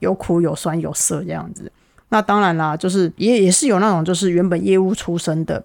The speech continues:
然后去找室内设计师合作的，那两人分担总是好事，一个主外，一个主内。不过你们要合作开公司的话，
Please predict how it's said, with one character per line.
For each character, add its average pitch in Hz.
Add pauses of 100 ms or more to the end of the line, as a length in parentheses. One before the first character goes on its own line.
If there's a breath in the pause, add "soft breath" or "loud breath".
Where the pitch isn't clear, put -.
然 180
后 185
去 185
找 147
室 190
内 180
设 180
计 175
师 165
合 147
作 160
的， -
那 226
两 180
人 147
分 165
担 165
总 143
是 -
好 -
事， - (420)
一 254
个 196
主 160
外， 175
一 180
个 160
主 139
内。 165 (180)
不 196
过 214
你 180
们 202
要 226
合 175
作 202
开 185
公 180
司 175
的 160
话， 160